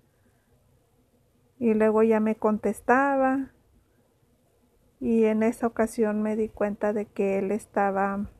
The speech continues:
que le llegó un mensaje y luego, luego te das cuenta cuando, cuando como que le dio gusto, o sea, de que recibió el mensaje y se dio cuenta que,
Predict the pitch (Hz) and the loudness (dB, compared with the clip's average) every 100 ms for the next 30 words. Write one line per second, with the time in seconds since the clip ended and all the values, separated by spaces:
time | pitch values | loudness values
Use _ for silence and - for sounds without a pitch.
0 | _ _ _ _ _ _ _ 226 226 220 | _ _ _ _ _ _ _ 4 6 6
1 | 214 208 214 233 240 233 233 240 240 240 | 6 4 2 2 2 4 4 4 2 2
2 | - 220 214 214 214 220 247 247 240 233 | 2 -2 0 0 0 2 2 2 2 2
3 | 233 214 220 - - 233 233 240 - 220 | 2 2 2 0 0 0 0 0 0 0
4 | 202 196 185 185 - _ _ _ _ _ | 0 0 -2 -2 -10 _ _ _ _ _
5 | _ _ - _ - 220 220 220 214 214 | _ _ -20 _ -2 0 2 2 4 4
6 | 208 202 202 202 196 196 - _ _ _ | 4 2 2 0 0 -2 -6 _ _ _
7 | _ _ _ _ _ 226 226 220 233 226 | _ _ _ _ _ 2 2 2 4 4
8 | 220 226 247 262 262 285 - 226 226 - | 6 8 8 8 6 4 2 0 0 -2
9 | 226 220 214 196 214 _ _ - _ _ | -4 -2 -4 -4 -10 _ _ -20 _ _
10 | 233 214 226 220 226 226 226 233 254 269 | 0 2 4 4 4 4 4 4 4 2
11 | 262 269 277 262 247 220 220 - 226 220 | 2 2 0 0 0 2 2 2 0 0
12 | 226 - 214 208 190 226 | -2 2 2 2 0 -2